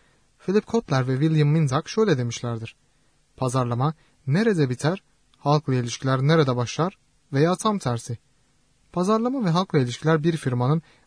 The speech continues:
başlıca harici fonksiyonlarıdır. Her iki fonksiyonda dışarıdaki grupları memnun etmek için pazarlama ve analiz yapar. Planlamaya başlarken her bir harici çevreyi ele alırken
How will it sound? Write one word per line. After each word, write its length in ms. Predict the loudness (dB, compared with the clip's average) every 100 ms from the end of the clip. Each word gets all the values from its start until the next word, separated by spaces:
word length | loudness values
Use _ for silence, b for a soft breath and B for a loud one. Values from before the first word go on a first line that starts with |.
| -4
başlıca 460 | -2 -2 -2 0 2
harici 380 | 2 2 0
fonksiyonlarıdır. 800 | -2 -4 -4 -4 -4 -4 -6 -10 -14 _ _ _ _ _
Her 200 | 0 0
iki 160 | 0
fonksiyonda 720 | -4 -4 -4 -6 -4 -2 -4 -6 b b -10
dışarıdaki 480 | -2 0 0 -2 0
grupları 420 | 0 2 2 4
memnun 360 | 4 4 4
etmek 320 | 2 0 -4 -6
için 240 | -6 -6 b b b
pazarlama 460 | 0 2 2 2
ve 200 | 2 2
analiz 320 | 2 2 2 -2
yapar. 320 | -4 -6 -8 _ _ _ _
Planlamaya 520 | -2 0 2 0 2
başlarken 580 | 0 2 0 2 0 -2 _
her 280 | 0 0
bir 100 | 2
harici 460 | 0 2 2 2 0
çevreyi 400 | -2 0 0 0
ele 220 | 0 2
alırken 460 | 4 2 0 -2